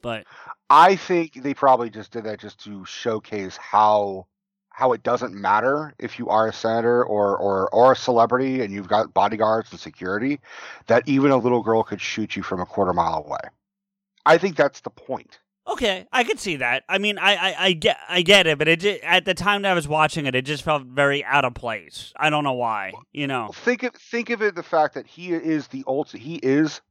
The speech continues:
Speaker 2: the professional.
Speaker 1: True.
Speaker 2: And he's teaching her how to do it, and his very first lesson shows anybody can be killed.
Speaker 1: Yeah, yeah. Um, the, the other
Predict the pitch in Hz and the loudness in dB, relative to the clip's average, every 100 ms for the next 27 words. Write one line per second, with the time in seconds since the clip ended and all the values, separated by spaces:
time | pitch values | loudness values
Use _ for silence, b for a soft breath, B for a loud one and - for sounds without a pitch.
0 | 82 98 107 131 151 175 - 92 - - | _ -4 -2 0 4 4 2 -10 -16 -20
1 | _ _ _ - 123 98 _ 139 139 120 | _ _ _ -8 -8 -8 _ -6 -6 -8
2 | 143 - - 180 - 165 151 143 139 147 | -12 -12 -10 -8 -6 0 2 2 4 4
3 | 147 117 143 131 110 110 98 117 170 - | 2 -2 -2 -2 -4 -10 -6 -4 -4 -4
4 | 147 - 127 135 101 85 b b b - | -8 -2 0 0 -2 -12 b b b -2
5 | 160 160 117 92 92 _ _ _ _ _ | 4 6 4 0 -14 _ _ _ _ _
6 | _ 113 156 208 165 120 107 107 113 110 | _ -8 -6 -4 0 0 -2 -10 -14 -14
7 | 113 - 156 - _ _ _ _ _ 226 | -12 -6 -6 -6 _ _ _ _ _ -2
8 | 311 - _ _ - 160 233 - _ B | -2 -4 _ _ -12 -8 -8 -10 _ B
9 | B B - - 196 190 170 147 127 _ | B B -8 2 4 4 2 -4 -14 _
10 | _ 160 190 156 - - 165 175 185 202 | _ -8 -8 -10 -18 -20 -10 -8 0 4
11 | 214 214 226 202 | 6 4 0 -2